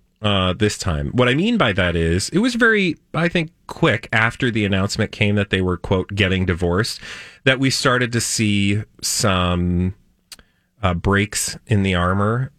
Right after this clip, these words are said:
Um, and it became clear, like,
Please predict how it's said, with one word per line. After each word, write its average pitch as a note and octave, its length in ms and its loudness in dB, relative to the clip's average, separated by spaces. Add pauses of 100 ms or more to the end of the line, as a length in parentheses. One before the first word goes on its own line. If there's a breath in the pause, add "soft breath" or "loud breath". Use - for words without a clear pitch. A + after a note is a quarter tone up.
(140)
Um, E2+ 680 0 (960)
and A#2+ 120 2
it - 60 -8
became A2+ 340 0
clear, G#2+ 280 0
like, G2+ 220 -2